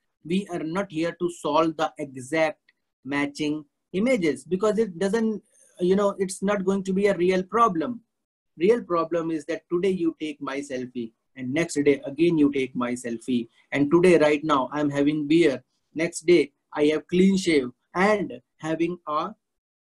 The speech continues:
and having a cap. How can you differentiate between them? You need to, and if you, if I show you these images as a human being, very easily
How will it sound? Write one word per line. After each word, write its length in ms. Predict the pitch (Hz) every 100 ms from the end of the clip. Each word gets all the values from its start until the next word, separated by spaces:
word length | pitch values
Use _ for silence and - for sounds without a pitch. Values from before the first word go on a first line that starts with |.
| -
and 260 | 196 247
having 340 | 165 156 160 160
a 140 | 151 -
cap. 300 | 196 160 - _ _ _ _ _ _ _ _ _ -
How 200 | 160 175
can 220 | 175 165
you 80 | 156
differentiate 640 | 160 180 196 214 226 143
between 380 | 147 143 135 120
them? 240 | 107 - _ _ _
You 300 | 151 208 240
need 340 | 151 170 190 -
to, 100 | 196 190
and 320 | 226 170 - -
if 200 | 185 226
you, 180 | 220 220
if 180 | 202 190 -
I 220 | 160 254
show 400 | - 214 233 294
you 380 | 202 277 294 220
these 320 | 226 247 202
images 640 | 196 226 214 170 208 - _ _ -
as 180 | 175
a 40 | 185
human 440 | 151 175 196 202
being, 280 | 143 127 127 _ _
very 260 | 143 196 220
easily 720 | 170 170 147 160 143 139 -